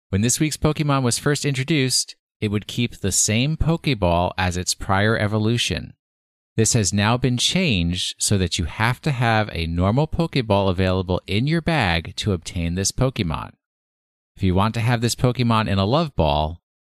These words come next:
well, you can't. This Pokemon is no Angel, and it isn't even Flying type,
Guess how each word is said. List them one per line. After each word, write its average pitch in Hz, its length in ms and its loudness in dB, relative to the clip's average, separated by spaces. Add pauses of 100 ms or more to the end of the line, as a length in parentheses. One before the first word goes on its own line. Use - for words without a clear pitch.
well, 98 480 0 (400)
you 95 160 -4
can't. - 680 -6 (1080)
This 120 120 4
Pokemon 143 420 2
is 123 120 0
no 135 140 4
Angel, 127 500 0 (560)
and 95 140 2
it 95 160 -4
isn't 104 340 0
even 98 340 -2
Flying 98 460 0
type, 76 320 -10